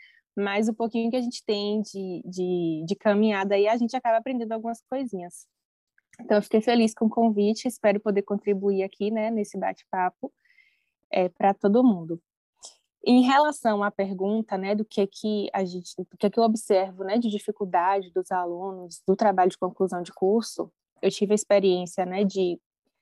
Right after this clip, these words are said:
é, ministrar a disciplina, né, pra duas turmas,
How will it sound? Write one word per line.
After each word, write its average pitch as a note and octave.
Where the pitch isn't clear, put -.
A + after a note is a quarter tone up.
é, F3
ministrar G3+
a -
disciplina, F#3
né, G3
pra G#3
duas G#3+
turmas, G#3